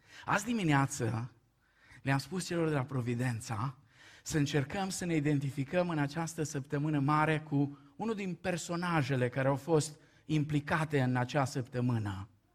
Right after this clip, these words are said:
Și una din persoanele care le-am sugerat că ar fi fain să ne identificăm cu el este tâlharul de la dreapta.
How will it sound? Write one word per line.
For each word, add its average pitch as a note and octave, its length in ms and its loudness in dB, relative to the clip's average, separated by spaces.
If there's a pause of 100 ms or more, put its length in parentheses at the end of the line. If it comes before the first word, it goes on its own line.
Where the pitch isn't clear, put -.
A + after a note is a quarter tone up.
(640)
Și - 140 -12
una A#3 100 -2
din G3 200 -4
persoanele D#3+ 640 0
care C#3 220 0
le-am C3+ 160 2
sugerat C#3 640 0
că D3 100 -2
ar B2+ 80 2
fi - 160 -4
fain F3 320 -2
să C#3+ 140 -4
ne C3 80 0
identificăm B2+ 600 -2
cu C#3 120 -4
el C#3 480 2 (1500)
este C#3+ 320 -2
tâlharul C#3+ 680 0
de B2 100 0
la A#2 140 2
dreapta. A2 680 -2